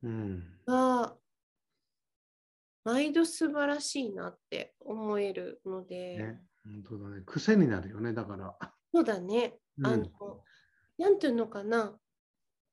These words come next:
Speaker 2: ちょっと自分が、その、寄っ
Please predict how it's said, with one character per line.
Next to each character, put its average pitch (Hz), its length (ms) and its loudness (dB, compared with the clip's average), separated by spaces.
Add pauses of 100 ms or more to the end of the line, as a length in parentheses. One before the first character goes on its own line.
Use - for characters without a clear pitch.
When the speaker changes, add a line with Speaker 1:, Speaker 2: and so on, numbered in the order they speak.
(160)
Speaker 2:
ち - 120 4
ょ 466 120 10
っ - 40 -12
と 330 160 6
自 247 200 2
分 349 540 6
が、 339 420 2 (1200)
そ 262 240 0
の、 233 240 2
寄 233 220 4
っ 233 100 -12